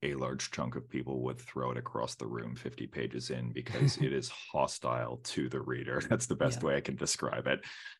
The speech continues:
Speaker 1: Um, but absolutely worth seeing through to the end.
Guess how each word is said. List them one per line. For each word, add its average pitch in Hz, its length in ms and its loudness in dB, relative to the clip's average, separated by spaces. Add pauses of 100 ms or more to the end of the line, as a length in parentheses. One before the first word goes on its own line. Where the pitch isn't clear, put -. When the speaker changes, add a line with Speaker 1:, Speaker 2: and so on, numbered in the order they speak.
(300)
Speaker 1:
Um, 65 640 4 (680)
but 62 680 4 (160)
absolutely 65 580 2
worth 62 300 -2
seeing 62 320 -2
through 57 180 -2
to 58 60 -4
the 57 160 -2
end. 62 200 -2